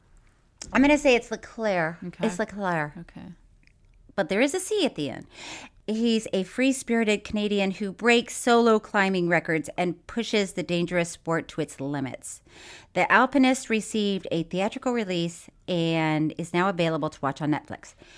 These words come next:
Speaker 1: Oh, boy. Oh, boy. I have a
Speaker 2: Mm-hmm.
Speaker 1: lot of mixed feelings about this.
Speaker 2: Okay, well, tell me your feelings.
Speaker 1: Well, first of all,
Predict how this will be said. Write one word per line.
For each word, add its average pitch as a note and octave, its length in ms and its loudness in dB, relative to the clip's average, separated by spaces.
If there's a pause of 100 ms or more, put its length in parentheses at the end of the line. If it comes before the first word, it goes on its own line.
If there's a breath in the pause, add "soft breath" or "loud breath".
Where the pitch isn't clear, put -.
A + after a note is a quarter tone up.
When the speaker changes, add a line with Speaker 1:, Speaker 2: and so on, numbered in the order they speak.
(960 loud breath)
Speaker 1:
Oh, F#4 240 10
boy. F3+ 400 0 (140)
Oh, A#3 180 2
boy. F3+ 220 4
I - 20 0
have D#3+ 100 -4
a G3 40 2
Speaker 2:
Mm-hmm. F#3 260 2
Speaker 1:
lot A3 180 6
of F3 120 4
mixed E3+ 280 2
feelings D3 460 0
about B2+ 240 -6
this. A2+ 220 -8
Speaker 2:
Okay, F#3+ 260 -4
well, F3+ 160 -6
tell F#3+ 240 -8
me F3+ 380 -8
your F3 160 -10
feelings. F3 600 -14 (760)
Speaker 1:
Well, A3 260 0
first D#4+ 200 -6
of A#3+ 60 -6
all, G3 320 0